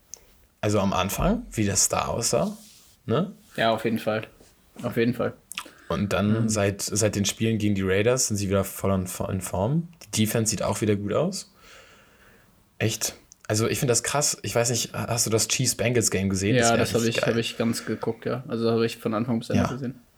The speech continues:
Speaker 1: Ja, ich
Speaker 2: Das
Speaker 1: auch. Und
Speaker 2: war
Speaker 1: was mir
Speaker 2: richtig
Speaker 1: da
Speaker 2: nice.
Speaker 1: besonders aufgefallen ist, ist halt, ist halt einmal die Defense. Gut, die sah jetzt gegen Jamar Chase nicht so, nicht so gut aus.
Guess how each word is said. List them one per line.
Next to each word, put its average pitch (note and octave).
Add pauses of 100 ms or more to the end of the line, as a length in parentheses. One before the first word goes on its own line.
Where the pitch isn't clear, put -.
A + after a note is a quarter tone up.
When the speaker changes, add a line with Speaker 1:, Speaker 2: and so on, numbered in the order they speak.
(640)
Speaker 1:
Ja, G2+
ich -
Speaker 2:
Das -
Speaker 1:
auch. -
Und G2+
Speaker 2:
war A#2
Speaker 1:
was A2+
mir A#2
Speaker 2:
richtig G#2
Speaker 1:
da C3
Speaker 2:
nice. A2+
Speaker 1:
besonders B2
aufgefallen G2
ist, G#2
ist -
halt, F2+ (140)
ist G#2+
halt G#2
einmal G2+
die F2+
Defense. C#3+
Gut, G#2+
die G2+
sah G2+
jetzt G2+
gegen G2+
Jamar G2
Chase G#2
nicht F#2+
so, F#2 (640)
nicht -
so G2
gut G#2
aus. A2